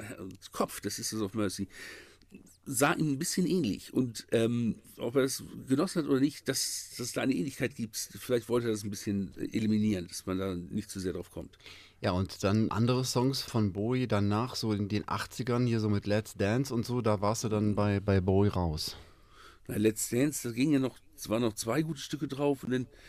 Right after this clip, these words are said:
Speaker 1: auf jeder war dann immer mal so was, aber z-, zum Teil waren die Sachen ja so klebrig und so normal und so, das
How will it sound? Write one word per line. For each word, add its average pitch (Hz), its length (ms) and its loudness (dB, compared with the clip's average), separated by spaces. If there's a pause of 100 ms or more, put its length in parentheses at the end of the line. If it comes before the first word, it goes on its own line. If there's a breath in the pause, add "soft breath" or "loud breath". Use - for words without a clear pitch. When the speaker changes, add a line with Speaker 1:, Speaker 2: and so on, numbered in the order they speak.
(220 loud breath)
Speaker 1:
auf - 200 -2
jeder 156 240 6
war 139 120 4
dann 135 140 2
immer 139 200 0
mal 123 200 2
so 110 260 -2
was, 139 280 -2
aber 101 280 2
z-, - 240 -12
zum - 380 -8
Teil 139 240 -4
waren 123 120 0
die 113 60 -2
Sachen 127 240 -4
ja 110 80 0
so 113 120 -2
klebrig - 600 -4 (1080 soft breath)
und 120 200 2
so 135 400 4 (140)
normal 123 640 2
und 110 180 0
so, 113 140 -2
das - 320 -8